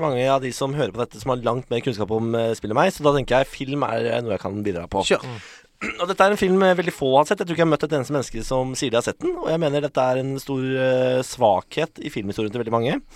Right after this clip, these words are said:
Speaker 3: Å ja.
Speaker 1: Filmen heter Beauty Shop. Ho-
Speaker 2: Beauty
Speaker 3: Oi,
Speaker 2: Shop.
Speaker 3: Beauty Shop.
Speaker 1: Hovedrolleinnehaver er Queen Latifah,
Speaker 2: Wow.
Speaker 1: som spiller mot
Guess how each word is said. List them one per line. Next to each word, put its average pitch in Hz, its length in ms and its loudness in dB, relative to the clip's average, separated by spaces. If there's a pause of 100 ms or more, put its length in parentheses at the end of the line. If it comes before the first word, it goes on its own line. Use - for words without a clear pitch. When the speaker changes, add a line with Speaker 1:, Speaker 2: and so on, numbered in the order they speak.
Speaker 3:
Å 131 80 -4
ja. 190 240 0 (180)
Speaker 1:
Filmen 160 260 0
heter 185 340 -2 (440)
Beauty 120 480 -2
Shop. - 320 -2 (380)
Ho- 120 40 -14
Speaker 2:
Beauty 175 520 -2
Speaker 3:
Oi, 151 40 -4
Speaker 2:
Shop. 117 220 -6
Speaker 3:
Beauty 123 540 -4
Shop. 131 300 0
Speaker 1:
Hovedrolleinnehaver 139 760 2
er 147 320 4 (100)
Queen 139 320 -6
Latifah, 139 560 -2 (440)
Speaker 2:
Wow. 214 280 4
Speaker 1:
som 165 120 0
spiller 151 260 -2
mot 170 160 0